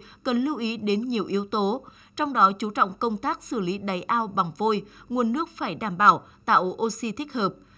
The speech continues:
Các chỉ số kỹ thuật phù hợp nhất gồm nhiệt độ từ hai mươi lăm đến ba mươi độ C, độ mặn mười đến hai mươi phần nghìn, oxy hòa tan năm đến bảy mi-li-gam trên lít, P H nước từ bảy phẩy hai đến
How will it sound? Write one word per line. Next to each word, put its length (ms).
Các 180
chỉ 180
số 280
kỹ 180
thuật 200
phù 140
hợp 200
nhất 220
gồm 300
nhiệt 200
độ 300
từ 160
hai 180
mươi 120
lăm 240
đến 280
ba 160
mươi 140
độ 120
C, 140
độ 140
mặn 220
mười 200
đến 260
hai 200
mươi 180
phần 220
nghìn, 220
oxy 240
hòa 220
tan 300
năm 300
đến 240
bảy 180
mi-li-gam 560
trên 180
lít, 160
P 20
H 320
nước 220
từ 180
bảy 260
phẩy 260
hai 320
đến 260